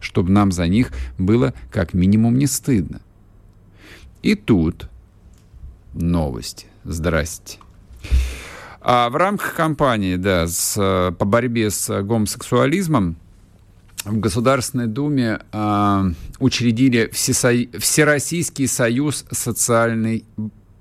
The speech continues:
блогер». Еще раз, если вы не поняли. Всероссийский союз «Социальный блогер». Я в Telegram-канале, а, ну, репостнул, а, развернутую новость, а, из, а, другой,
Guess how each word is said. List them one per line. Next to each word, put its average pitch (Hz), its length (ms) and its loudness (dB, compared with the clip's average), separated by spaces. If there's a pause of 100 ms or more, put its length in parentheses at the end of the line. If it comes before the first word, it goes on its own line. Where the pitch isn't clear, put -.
блогер». 123 720 2 (840)
Еще 127 460 2
раз, 85 180 -2
если 113 260 0
вы 123 140 2
не 131 80 4
поняли. 90 460 0 (580)
Всероссийский 165 1300 2
союз 123 920 0 (120)
«Социальный 131 1200 0
блогер». 117 720 2 (1080)
Я 147 260 2
в - 20 -10
Telegram-канале, 147 1120 0
а, 113 340 2
ну, 127 220 4
репостнул, 113 840 0
а, 98 140 4
развернутую 104 800 0
новость, 101 760 0
а, 92 300 0
из, 98 420 0
а, 95 180 4
другой, 101 500 2